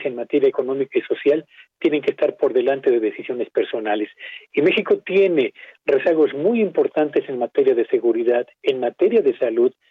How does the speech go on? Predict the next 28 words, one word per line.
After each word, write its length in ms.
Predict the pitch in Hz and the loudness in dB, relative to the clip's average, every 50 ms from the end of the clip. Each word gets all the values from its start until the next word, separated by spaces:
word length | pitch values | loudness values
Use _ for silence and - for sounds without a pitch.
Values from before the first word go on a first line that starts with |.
| _ _ _ _ | _ _ _ _
en 160 | - 147 135 | -8 -6 -2
materia 420 | 135 143 139 - 190 208 - 247 214 | -2 -4 0 0 0 0 0 0 0
de 180 | 160 151 131 | 0 2 2
educación 680 | 120 113 113 - - - - - - 139 131 131 139 139 - - - - - - - - | 2 0 0 0 -2 -2 -2 -2 -2 0 0 0 0 -4 -10 -16 -20 -20 -20 -20 -14 -6
y 140 | - 135 143 | -2 0 0
en 80 | 139 | 2
lo 80 | 139 127 | 2 0
que 100 | - 151 | 2 0
al 100 | 135 131 | 0 2
fortalecimiento 920 | - 147 131 - - 135 135 196 - - 151 139 147 185 214 202 - 208 | 2 0 0 0 0 0 0 0 -2 -4 -6 -2 0 0 -2 0 0 2
de 80 | 180 160 | 2 2
las 140 | 151 135 - | 2 2 0
empresas 320 | 135 117 - 143 165 160 151 | -2 -4 -2 -2 -2 0 0
de 100 | 147 131 | 0 -2
menor 300 | 123 123 131 139 139 - | -2 -2 -2 -2 0 0
tamaño 360 | - - 123 127 127 123 110 - | -2 -4 -4 -6 -6 -6 -2 0
se 80 | 127 | 0
refiere, 460 | 131 156 156 - 151 131 127 143 151 - _ _ _ _ _ _ _ _ | 0 0 0 2 2 2 2 2 0 -2 _ _ _ _ _ _ _ _
que 100 | - 160 | -2 -2
ameritan, 640 | 143 143 143 147 165 185 202 - - 139 113 104 - _ - _ _ _ _ | 0 2 0 0 0 -2 -4 -4 -4 -4 -4 -6 -12 _ -20 _ _ _ _
yo 220 | 131 120 151 - | -2 0 0 0
creo, 360 | - - - 160 156 175 214 - - | 2 2 2 4 4 4 2 2 0
el 200 | - - - - - | -2 -2 -2 -2 -2
uso 300 | 185 220 208 - 202 165 | -2 0 0 0 2 4
de 80 | 151 | 4
los 120 | 135 135 143 | 4 2 2
escasos 440 | 131 - - 170 151 - 160 131 | -2 -2 -2 -2 0 0 0 0
recursos 500 | 120 123 117 - - 165 170 - 190 180 | 0 -2 -2 0 0 -2 0 0 -2 -2